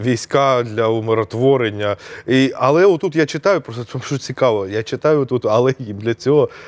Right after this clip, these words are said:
необхідна підтримка С Ш А на території України. А як? От без особової присутності військових, да, ну, от військових С Ш А в-, буде забезпечена ця підтримка. Що саме?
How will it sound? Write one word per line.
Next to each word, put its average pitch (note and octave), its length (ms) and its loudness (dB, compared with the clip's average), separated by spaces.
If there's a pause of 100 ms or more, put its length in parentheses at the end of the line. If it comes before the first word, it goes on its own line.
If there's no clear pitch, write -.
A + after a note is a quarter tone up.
необхідна C3 580 0
підтримка B2+ 720 0
С B2 180 0
Ш B2+ 360 0
А C3+ 40 0
на B2 120 -8
території A#2 480 -4
України. A#2 420 -2 (220)
А C#3 120 0
як? D3 680 0 (500)
От A2 180 -4
без B2+ 240 2
особової B2 840 0
присутності A2+ 880 -4 (300)
військових, A#2+ 760 2
да, A#2+ 180 0
ну, A#2 160 -4
от F2+ 140 -10
військових G2+ 680 -2
С G2+ 80 -4
Ш - 160 -2 (120)
А G3 60 0 (400)
в-, G3+ 240 -2
буде B2 460 0
забезпечена A#2 680 0
ця A2 180 -4
підтримка. F2+ 680 -4
Що - 220 0
саме? G2+ 340 -2